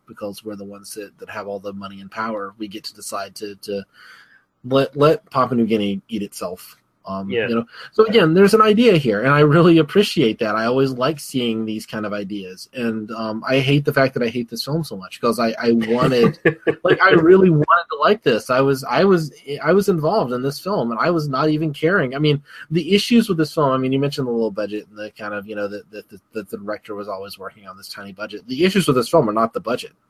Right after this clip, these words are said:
Speaker 1: Like, it's not the fact that it's made for, for zero dollars or lira, you know, zero dollars
Speaker 2: Mm-hmm.
Speaker 1: is, like, eighty-five million lira or something like that. So,
Speaker 2: <laughs>
Speaker 1: um,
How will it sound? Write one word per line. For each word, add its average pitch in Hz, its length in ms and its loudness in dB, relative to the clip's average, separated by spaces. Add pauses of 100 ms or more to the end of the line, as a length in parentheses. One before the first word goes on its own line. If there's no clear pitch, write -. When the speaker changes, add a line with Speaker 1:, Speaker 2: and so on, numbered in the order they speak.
Speaker 1:
Like, 113 180 -6
it's 117 160 -12
not 117 340 0
the 117 100 -4
fact 113 280 -4
that 110 80 -6
it's - 160 -16
made 107 180 -8
for, 101 280 -8
for 101 380 -10
zero 101 300 -10
dollars 98 600 -12 (520)
or 107 160 0
lira, 101 520 0
you 101 100 -12
know, 87 180 -16 (140)
zero 139 260 4
dollars 117 340 4
Speaker 2:
Mm-hmm. 104 80 -10
Speaker 1:
is, 101 40 -10
like, 101 260 -12
eighty-five 107 480 -8
million 104 360 -4
lira 107 280 -4
or 113 60 -2
something 113 260 -8
like 113 180 -8
that. 117 220 -8
So, - 140 -16 (800)
Speaker 2:
<laughs> - 0 -
Speaker 1:
um, 135 540 2